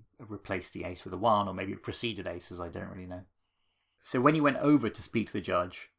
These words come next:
he kind of blindsides and, and punches the kid in the face, um, knowing that he's the guy who, uh, who, uh,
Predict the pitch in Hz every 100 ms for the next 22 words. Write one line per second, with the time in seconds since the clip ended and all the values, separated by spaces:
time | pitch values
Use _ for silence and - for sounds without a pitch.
0 | - 117 113 101 107 123 117 107 - 107
1 | 101 98 95 95 95 - 98 92 120 110
2 | 98 92 - - - 101 82 80 - 85
3 | 80 - - _ _ - 90 90 104 104
4 | 92 90 101 95 95 95 90 85 95 92
5 | 90 87 85 90 _ _ _ _ - 98
6 | 92 92 87